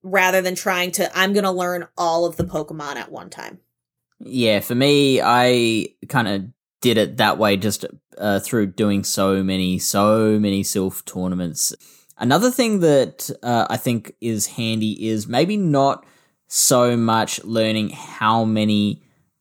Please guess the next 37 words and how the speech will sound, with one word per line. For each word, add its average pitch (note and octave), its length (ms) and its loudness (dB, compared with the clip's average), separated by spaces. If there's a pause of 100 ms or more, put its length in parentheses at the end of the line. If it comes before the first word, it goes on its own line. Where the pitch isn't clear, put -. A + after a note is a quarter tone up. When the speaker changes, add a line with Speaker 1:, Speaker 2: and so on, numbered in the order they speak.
(220)
Speaker 2:
fast G#2 400 0
moves G2+ 300 2
to A#2 120 0
a G2+ 60 2
particular G#2 400 0
charge G#2 300 0
move, D3+ 320 0
but B2+ 120 0
just D#3+ 240 0
learning F3+ 420 4
the C3 260 2
energy A#2 400 0
counts G#2 420 -2 (100)
of G2+ 280 0
the G2+ 100 -4
fast F#2+ 380 0
move G2 560 0
or F#2+ 120 -4
charge F#2+ 280 0
move F#2+ 260 -2
on G2+ 140 -4
its F2 160 -6 (100)
own. A#2 460 0
So G#2+ 340 2 (480)
that G#2 140 -2
sounds A2 200 0
confusing. G#2 460 -2
Uh, A#2 160 2
just B2 240 -2
as C#3+ 160 2
an D3 80 2
example, A2+ 500 0 (640)
it's D3 340 0
seven F3 440 2
energy B2 640 0 (340)
per A2+ 300 0
counter. - 640 -6